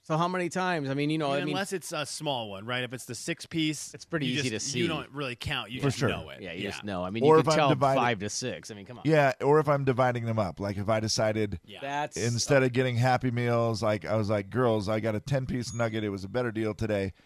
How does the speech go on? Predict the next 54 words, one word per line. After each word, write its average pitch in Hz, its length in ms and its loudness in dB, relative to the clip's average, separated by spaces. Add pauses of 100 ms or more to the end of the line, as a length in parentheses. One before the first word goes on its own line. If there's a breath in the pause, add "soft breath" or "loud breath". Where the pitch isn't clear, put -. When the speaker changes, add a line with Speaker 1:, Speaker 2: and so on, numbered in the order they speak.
(220 soft breath)
Speaker 3:
and 107 120 -4
you're 110 120 -4
not 127 140 -2
getting 110 200 -4
a 90 40 -6
toy, 92 360 -2
and 95 180 -4
here 117 480 -2
is 101 160 -4
five 98 280 -2
nuggets 87 320 -10
each." - 400 -16
Like, 117 220 -2
I'll, 117 200 -2
I'll 120 160 6
do 131 220 2
that 107 260 2
once 135 260 -4
in 147 60 -4
a 143 80 -2
while, 151 340 -2 (200 soft breath)
so 101 180 -2
then 117 220 0
I 143 80 2
pay 147 180 -4
attention. 151 540 -6 (960)
Speaker 1:
I 117 60 -14
mean, 131 100 0
Speaker 3:
But 120 60 4
Speaker 1:
I'm 147 100 0
just 160 160 -2
saying 165 240 -4
there's 127 160 -4
probably 127 480 0
a 113 80 2
lot 127 260 2
of, 104 160 -4 (360)
you 131 120 -12
know, 104 280 -10 (160)
if - 140 -18
they 139 120 0
did 156 220 -2
them 131 160 0
all 143 300 4
these 110 580 -6
hacks 113 420 -6
of 101 180 -14 (280)
fast 117 320 0
food 113 200 -2
places, 101 520 -4
you'd 107 180 -6
probably 107 240 -4
be 92 160 -6
surprised. 78 580 -12